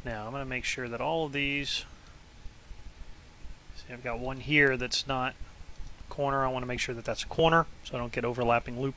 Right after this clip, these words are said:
problems. And then actually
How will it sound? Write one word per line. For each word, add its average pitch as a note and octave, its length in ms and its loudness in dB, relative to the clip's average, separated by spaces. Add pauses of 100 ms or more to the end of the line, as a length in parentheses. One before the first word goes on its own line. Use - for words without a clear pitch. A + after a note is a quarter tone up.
problems. D3+ 680 6 (2500)
And D3 320 4
then D3 260 8
actually C#3+ 580 6